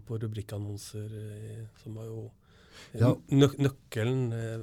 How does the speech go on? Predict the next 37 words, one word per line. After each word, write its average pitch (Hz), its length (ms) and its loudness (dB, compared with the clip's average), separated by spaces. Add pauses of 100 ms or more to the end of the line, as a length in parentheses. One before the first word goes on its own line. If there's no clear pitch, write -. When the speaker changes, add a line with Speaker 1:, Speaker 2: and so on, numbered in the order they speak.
Speaker 1:
særlig 117 340 -2
etter 113 180 -6
krigen, 117 440 0
for 127 120 -10
å, 120 160 -8
for - 160 -8
å 120 300 -8
skaffe - 380 -6
inntekter. 117 460 -2 (140)
Det 131 180 -4
beho-, 123 260 -2 (680)
eh, 117 120 -4 (360)
Dags-, - 280 0 (140)
eller 131 400 4
Arbeiderbladet, 113 960 4
som 139 160 -2
det 135 100 -4
het, 135 220 -4
som 127 160 -10
var 120 100 -6
en 120 80 -6
av 117 120 -4
hovedkonkurrentene, 113 720 -2
eller 120 160 0
Frihetene, 113 680 -2
som 131 120 -6
var 120 80 -6
kommunistenes 123 680 -4
avis 135 320 -4
på 123 100 -10
den 127 100 -4
tida, 139 160 -12 (380)
de 131 60 -10
fikk - 400 -6
jo 131 100 2
ikke 147 380 0
rubrikkannonser. 143 680 -2